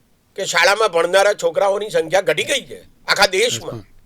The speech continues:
Speaker 1: અને લાખોની સંખ્યામાં ઘટી છે. તો જરા જુઓ તો ખરા કે કેમ ઘટી. એટલે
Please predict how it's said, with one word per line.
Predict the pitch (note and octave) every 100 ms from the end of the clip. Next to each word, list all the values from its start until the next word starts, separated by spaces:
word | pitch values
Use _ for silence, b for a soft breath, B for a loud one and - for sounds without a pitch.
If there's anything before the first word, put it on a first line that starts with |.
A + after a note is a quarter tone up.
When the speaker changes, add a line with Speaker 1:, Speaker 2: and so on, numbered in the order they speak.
| _ _ _ _ _ -
Speaker 1:
અને | G3+
લાખોની | D#3 D3+ - C#4+ E4 D4+
સંખ્યામાં | A#3 A3 F3+ E3+ C#3
ઘટી | B2+ B2 -
છે. | - _ _ _ _ _ _
તો | G3
જરા | F3+ A3
જુઓ | F3+ C3+ F3
તો | F#3+ G#3
ખરા | E3+ G3
કે | G3+ F#3
કેમ | D#3+ F3
ઘટી. | D3 - D3 D3 _ _ _ _ _ _ _ _ _ _ _ _ _ _ _ _ _ -
એટલે | D#3 B2+